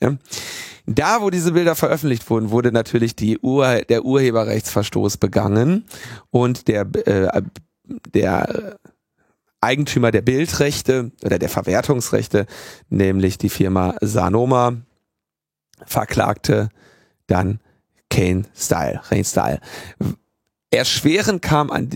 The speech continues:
an dieser Stelle hinzu, dass, äh, Sanoma dafür gesorgt hat, dass da, wo Kane Style hinlinkte,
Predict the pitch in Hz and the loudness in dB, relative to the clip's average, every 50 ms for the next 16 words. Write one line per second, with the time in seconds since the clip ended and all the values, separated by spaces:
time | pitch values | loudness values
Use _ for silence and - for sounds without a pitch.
0 | - 262 - 127 117 113 123 123 - - 127 113 117 120 120 110 - - - - | -2 -2 -2 0 2 0 0 0 0 -2 -2 0 0 -2 -2 -2 -6 -6 -4 -4
1 | 143 120 107 - - 110 110 - - - - - - - - _ _ _ _ - | -4 -4 -2 -2 -2 -2 -2 -4 -6 -12 -14 -20 -20 -20 -20 _ _ _ _ -8
2 | - - 214 - 208 185 _ _ _ _ _ _ _ _ _ _ _ _ _ _ | -8 -8 -8 -8 -12 -20 _ _ _ _ _ _ _ _ _ _ _ _ _ _
3 | - - 117 113 127 117 135 139 147 165 165 160 156 156 - - 127 120 - - | -8 -4 -2 0 2 2 2 0 2 2 2 2 2 0 0 -2 -4 -2 0 -2
4 | 135 127 127 110 123 123 139 - 160 - - 113 113 - - 113 117 156 170 151 | 0 0 2 0 0 0 2 0 0 0 0 -2 -2 -2 -4 -2 0 0 0 0
5 | 151 139 131 - - _ _ - - - 139 127 123 117 - - 120 113 113 113 | 0 -2 -2 -4 -6 _ _ -8 -4 -2 -2 -2 -2 -4 -2 -2 0 0 0 0
6 | 113 104 131 147 165 170 151 127 117 117 113 113 110 - - - 120 123 151 180 | 0 0 0 0 0 0 -2 0 0 0 0 0 -4 -6 -4 -2 -2 0 0 -2
7 | 208 | -4